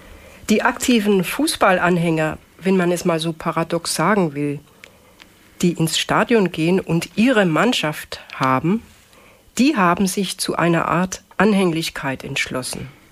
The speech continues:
Für diese Art Anhänglichkeit ist das beschauliche Vergnügen entschieden zu wenig, dem Ball und zweiundzwanzig Spielern neunzig Minuten lang hinterherzuschauen und sich an dem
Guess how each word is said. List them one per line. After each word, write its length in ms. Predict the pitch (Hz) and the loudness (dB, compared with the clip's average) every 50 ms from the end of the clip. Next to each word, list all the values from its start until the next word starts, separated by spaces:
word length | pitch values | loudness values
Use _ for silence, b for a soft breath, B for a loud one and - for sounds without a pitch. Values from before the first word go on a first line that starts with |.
| _ _ _ _ b b b b b b b b b b b b | _ _ _ _ b b b b b b b b b b b b
Für 200 | b - - 190 | b 0 0 0
diese 340 | 185 240 269 311 320 294 - | 2 2 2 2 2 0 2
Art 400 | - 190 185 190 190 - - - | 2 0 0 0 -2 -4 -4 -2
Anhänglichkeit 920 | 220 262 302 277 240 190 165 160 160 - - - 170 156 156 156 156 - - | 0 0 2 2 2 0 0 -2 -4 -6 -8 -6 -4 -2 -2 -2 -4 -6 -10
ist 180 | - 175 - - | -12 -10 -6 -4
das 320 | 160 160 160 - - - | -4 -2 -2 -4 -6 -8
beschauliche 760 | - - - 160 - - 160 - 190 190 180 185 - - 165 | -8 -4 -2 -2 0 0 2 2 2 2 2 0 0 -2 -4
Vergnügen 720 | - - 175 160 - 156 165 190 240 254 220 220 202 - - | -2 -2 -4 -4 -2 0 2 2 2 2 2 0 -2 -2 -2
entschieden 560 | - 170 165 - - - 208 233 - - 214 | -2 -2 0 0 -2 0 0 0 0 0 -2
zu 260 | - - 202 170 151 | -2 0 -2 0 0
wenig, 600 | 151 165 175 208 233 262 311 339 330 - - - _ b b b b b b b b b b b | 2 2 2 2 2 2 2 0 -2 -4 -12 -14 _ b b b b b b b b b b b
dem 180 | 180 175 170 - | 0 0 0 2
Ball 380 | 143 143 160 185 220 240 240 240 B B B B B B B | 2 2 2 4 2 0 0 -4 B B B B B B B
und 320 | - 185 180 180 - - - | -4 -2 -2 -2 -2 -6 -8
zweiundzwanzig 640 | - - 170 202 247 247 - 202 196 190 214 202 | -2 0 0 2 0 0 0 -2 -2 -2 -4 -6
Spielern 460 | - - - 202 208 208 214 208 214 - - | -6 -6 -4 -4 0 0 0 0 0 0 0
neunzig 500 | 175 170 170 185 233 240 - 226 196 - | 0 0 2 2 0 0 -2 -6 -4 -2
Minuten 400 | 208 196 190 208 233 226 - 208 | 0 2 2 2 0 0 -2 0
lang 220 | 196 185 180 196 | 0 2 0 0
hinterherzuschauen 1300 | 185 175 196 185 - 151 143 147 147 160 180 - - - 214 - - 180 180 185 185 190 190 190 190 b b b b b b b b b b b b b b b b b | 0 0 0 0 0 -2 -4 0 0 0 -2 -2 -4 -6 -6 -4 -2 0 0 2 2 2 0 0 -2 b b b b b b b b b b b b b b b b b
und 180 | - 202 202 | 0 0 0
sich 280 | 185 - 208 180 - - | 0 -2 -6 -6 -2 0
an 160 | 170 180 185 | 0 0 0
dem 280 | 170 170 165 156 156 | 0 0 0 0 -2